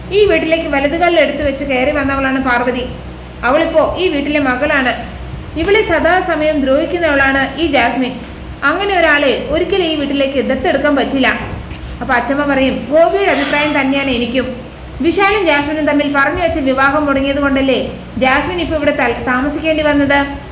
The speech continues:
ഇപ്പൊ വീണ്ടും വിശാലും ജാസ്മിനും തമ്മിലുള്ള വിവാഹം നടത്താൻ നോക്കി, അതും മുടങ്ങി. വിശാൽ പാർവതിയുടെ ഭർത്താവായിരിക്കെ അവനെ കൊണ്ട് ജാസ്മിനെ വിവാഹം കഴിപ്പിക്കാൻ നോക്കിയത് തന്നെ തെറ്റാണ്. ഞങ്ങളിവിടെ ഉണ്ടായിരുന്നില്ലെങ്കിലും ഇവിടുത്തെ വിവരങ്ങളെല്ലാം കൃത്യമായിട്ട് ഞങ്ങൾ അറിയുന്നുണ്ടായിരുന്നു."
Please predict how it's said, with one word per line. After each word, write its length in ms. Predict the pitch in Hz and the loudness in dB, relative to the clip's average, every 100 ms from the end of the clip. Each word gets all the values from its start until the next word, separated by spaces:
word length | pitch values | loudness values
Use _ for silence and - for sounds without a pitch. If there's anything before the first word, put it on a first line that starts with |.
| - - - 320 | -12 -12 -8 -4
ഇപ്പൊ 220 | 349 415 | 0 2
വീണ്ടും 400 | 330 339 370 370 | 2 0 0 0
വിശാലും 360 | 302 320 330 311 | 0 0 2 2
ജാസ്മിനും 360 | 285 285 302 | 0 0 0
തമ്മിലുള്ള 340 | 285 269 277 277 | 0 0 2 2
വിവാഹം 460 | 262 262 269 302 | 2 0 0 0
നടത്താൻ 400 | 269 262 269 269 | 0 0 0 2
നോക്കി, 320 | 254 220 233 - - - - | 0 0 -4 -6 -10 -8 -2
അതും 280 | 262 381 311 | 0 2 2
മുടങ്ങി. 420 | 254 254 247 233 - - - - - | 2 2 0 -6 -12 -14 -14 -14 -4
വിശാൽ 360 | 339 359 392 392 | -2 2 2 2
പാർവതിയുടെ 680 | 320 277 294 302 302 285 | 2 2 2 0 2 4
ഭർത്താവായിരിക്കെ 800 | 269 262 339 339 285 277 - 269 - - - - | 2 0 0 0 0 -2 -2 -4 -4 -8 -10 -4
അവനെ 240 | 302 370 403 | -2 0 0
കൊണ്ട് 220 | 403 359 | 0 0
ജാസ്മിനെ 440 | 277 269 277 302 | 2 2 0 0
വിവാഹം 460 | 285 269 294 320 330 | 0 0 0 0 0
കഴിപ്പിക്കാൻ 440 | 277 254 262 285 | 0 -2 -2 -2
നോക്കിയത് 380 | 269 240 247 302 | 0 0 -2 -2
തന്നെ 260 | 294 262 254 | 0 0 0
തെറ്റാണ്. 560 | 247 220 285 262 233 - - - - - - | -2 0 0 2 -2 -6 -10 -12 -14 -12 -4
ഞങ്ങളിവിടെ 500 | 247 269 339 330 330 | -2 0 0 2 2
ഉണ്ടായിരുന്നില്ലെങ്കിലും 880 | 294 302 330 339 330 302 294 277 220 - - - | 2 2 2 2 0 0 0 -2 -4 -10 -14 -10
ഇവിടുത്തെ 440 | 349 403 415 359 294 | -4 -2 0 0 2
വിവരങ്ങളെല്ലാം 580 | 294 302 302 285 277 262 | 2 2 2 2 0 -2
കൃത്യമായിട്ട് 460 | 349 - 381 294 | -2 0 2 2
ഞങ്ങൾ 260 | 294 269 262 | 2 0 0
അറിയുന്നുണ്ടായിരുന്നു." 680 | 233 294 320 262 254 233 | 0 0 0 0 0 0